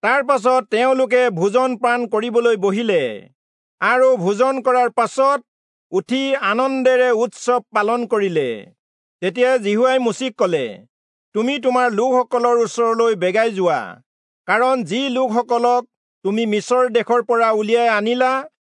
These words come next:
তেওঁলোকে নিজেই নিজকে ভ্ৰষ্ট কৰিছে। তেওঁলোকক যি পথত যাবলৈ মই আজ্ঞা দিছিলো, সেই পথৰ পৰা তেওঁলোকে ক্ষিপ্ত বেগে ঘূৰিলে।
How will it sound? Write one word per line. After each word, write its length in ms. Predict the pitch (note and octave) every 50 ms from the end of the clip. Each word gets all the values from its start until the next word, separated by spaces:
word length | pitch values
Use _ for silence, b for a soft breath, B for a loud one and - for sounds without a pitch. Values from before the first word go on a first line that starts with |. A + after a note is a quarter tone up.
| _ _ _ _ _ -
তেওঁলোকে 440 | F#3+ A3+ B3 B3 B3 A#3+ G3+ A#3 A3+ A3
নিজেই 560 | G#3 F#3+ G3 F#3+ G3 A#3+ B3 B3+ C4 C4 B3
নিজকে 540 | G#3+ F3+ F#3+ F#3+ A3 B3 B3 A3+ B3+ G#3+ G3+ E3 C3+ A#2 G#2+ - _ _ _ _ _ -
ভ্ৰষ্ট 380 | D3+ F#3 G#3+ - - - - A#3
কৰিছে। 540 | G3+ - - F#3 F3+ E3 - - D#3+ C3+ B2 G#2+ G2 F#2+ F#2+ _ _ _ _ _ _ _ _ _ _ _ _ _ _ _ F#3+
তেওঁলোকক 500 | G#3+ B3+ C#4 C#4 C#4 A#3 C4 C4 B3+ A3
যি 260 | F3+ G3 B3 C#4 C#4+
পথত 400 | - C4+ B3+ - A#3+ B3 B3+ G#3+
যাবলৈ 480 | F#3 G#3+ G#3+ G3+ A#3+ B3 B3 B3 B3
মই 260 | B3 A#3+ A#3+ B3 A#3+ A#3
আজ্ঞা 400 | A3+ A3 A3+ G3+ F#3+ A#3 A3 G#3+
দিছিলো, 480 | F#3+ A3 B3+ F#3+ A#3+ B3+ A#3+ B3+ C4 C#4+ D4 D#4+ - _ _ _ _ _ _ _ _ _ -
সেই 240 | A3 B3 C4+ C#4 A3
পথৰ 440 | - - A3 A3 - G#3+ B3 B3+
পৰা 320 | B3 A#3+ B3 A3+ A3 G3+ F3+ D#3 C3 A2+ G#2 - _ _ _ _ _ _ _ _ -
তেওঁলোকে 500 | G3 A3 A#3+ B3+ B3 B3 A#3+ A#3+ A#3+ A#3 A#3 G#3+ D#3 - _ _
ক্ষিপ্ত 300 | - - A#3+ - _ - A#3+
বেগে 460 | A#3 A3 F#3+ G3 G3 F3+ G#3 G#3+ A3+ A#3 A3 G#3 D3 G#2+
ঘূৰিলে। 480 | - D3 F3+ G#3+ A3+ G#3+ F#3+ D#3+ C#3